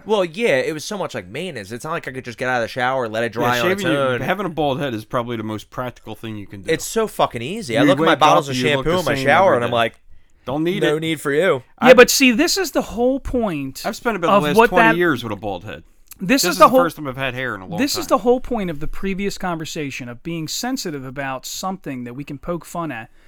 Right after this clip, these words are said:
Speaker 1: Sure.
Speaker 3: Bill, to the world,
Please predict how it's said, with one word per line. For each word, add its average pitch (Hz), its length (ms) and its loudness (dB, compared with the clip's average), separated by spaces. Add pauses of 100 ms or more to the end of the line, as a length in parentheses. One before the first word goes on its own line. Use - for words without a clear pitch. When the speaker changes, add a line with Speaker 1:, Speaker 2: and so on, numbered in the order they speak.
(100)
Speaker 1:
Sure. 101 380 -8 (260)
Speaker 3:
Bill, 214 420 6 (560)
to 247 180 0
the 220 100 -2
world, 180 760 0